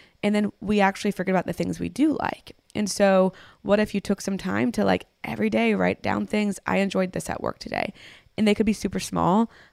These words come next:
but I also think the super, super small things can be really important. They can be really, really important.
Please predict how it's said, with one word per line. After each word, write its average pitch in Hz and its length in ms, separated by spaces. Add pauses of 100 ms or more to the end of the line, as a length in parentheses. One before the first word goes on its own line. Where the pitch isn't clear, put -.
but 196 100
I - 140
also 170 300
think 185 480
the 190 100
super, - 240
super 190 280
small 180 260
things 226 280
can 196 140
be 170 140
really - 220
important. - 580 (320)
They 190 100
can 180 120
be 180 140
really, 180 400
really - 180
important. - 500